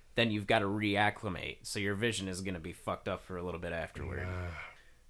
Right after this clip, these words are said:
Speaker 1: Now, this one is kind of almost, uh, philosophical, uh, more than it is scientific, but it's something that science just won't really be able to explain for us.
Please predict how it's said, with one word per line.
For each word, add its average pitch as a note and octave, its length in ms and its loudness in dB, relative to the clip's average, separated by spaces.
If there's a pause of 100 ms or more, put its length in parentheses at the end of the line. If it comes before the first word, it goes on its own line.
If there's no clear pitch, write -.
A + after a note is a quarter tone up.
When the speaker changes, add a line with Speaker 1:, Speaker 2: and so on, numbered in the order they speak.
(160)
Speaker 1:
Now, A2 120 -2
this F3 240 4
one C#3+ 440 6
is G2+ 540 2 (100)
kind A2+ 220 0
of G2+ 120 -2
almost, F#2 560 0
uh, D#2+ 160 -2
philosophical, A2 960 0 (240)
uh, G#2 240 2
more A#2 180 4
than A#2 200 2
it - 20 2
is G#2+ 100 0
scientific, A2+ 720 0
but G2 120 0
it's F#2+ 100 -4
something E3 280 4
that G#2+ 120 2
science G#2 400 2
just - 300 -8
won't G2 360 -2
really F#2+ 260 0
be E2+ 180 -4
able E2+ 240 -4
to - 180 -6
explain F2+ 720 -2
for G#2+ 260 2
us. A2 400 2